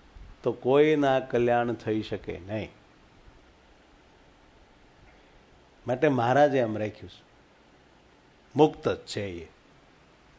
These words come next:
તો મુક્ત માનવામાં મદદ થાય. આ વાતનો વચનામૃતમાં પણ ટેકો મળે છે.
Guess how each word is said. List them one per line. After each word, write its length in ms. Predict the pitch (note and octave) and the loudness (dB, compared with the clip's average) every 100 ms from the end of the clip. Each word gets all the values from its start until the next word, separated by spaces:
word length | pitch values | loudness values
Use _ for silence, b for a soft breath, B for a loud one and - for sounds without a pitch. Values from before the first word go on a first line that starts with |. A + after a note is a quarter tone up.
| - _ - - - - _ | -20 _ -20 -20 -20 -20 _
તો 80 | B2+ | -2
મુક્ત 340 | A#2 B2+ B2 D#3+ | 0 -2 2 2
માનવામાં 640 | C3+ A#2+ A#2+ C3 C#3 C#3+ | 2 0 2 2 2 0
મદદ 320 | A2 G#2 F#2+ - | -2 -6 -8 -8
થાય. 260 | - F2 - - - - - - b b b b b b b - - - - | -4 -4 -4 -14 -20 -20 -20 -20 b b b b b b b -20 -20 -4 6
આ 160 | D#3 | 8
વાતનો 460 | F#3 F#3 G3 G3+ G3 | 10 8 6 4 4
વચનામૃતમાં 720 | D#3+ F#3 F#3+ F#3 F#3 F#3+ F#3+ | 4 4 6 4 4 4 6
પણ 120 | G3+ | 2
ટેકો 380 | - F#3 F#3 G3+ | 4 4 8 8
મળે 280 | E3 B2 G2 | 8 4 -2
છે. 320 | - - | -8 -18